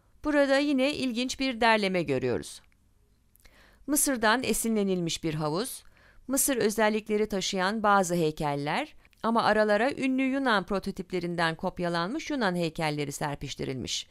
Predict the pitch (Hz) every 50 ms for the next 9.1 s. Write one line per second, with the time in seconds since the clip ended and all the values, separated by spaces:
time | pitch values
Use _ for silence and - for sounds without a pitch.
0 | - - - - - 226 262 269 269 277 277 277 277 302 349 349 320 - 277 226
1 | 220 214 226 285 339 339 277 277 240 247 269 254 240 - - 247 254 285 294 -
2 | _ _ _ - - 214 226 226 233 240 269 285 233 185 170 170 202 285 311 -
3 | - 269 247 262 277 269 262 220 - - - 175 175 - 233 262 320 302 - -
4 | - - - - 240 247 214 214 262 285 311 294 - 240 247 269 269 - 247 226
5 | 220 208 202 208 208 202 190 175 165 156 147 170 151 147 139 131 127 131 - -
6 | - - - 185 214 254 254 254 269 339 370 - - 240 - - 285 285 277 339
7 | 311 - 254 - - 254 285 - - - - 262 262 240 220 214 220 233 233 226
8 | 220 202 190 175 - - 202 202 220 320 330 247 233 190 180 156 139 - - -
9 | 117 -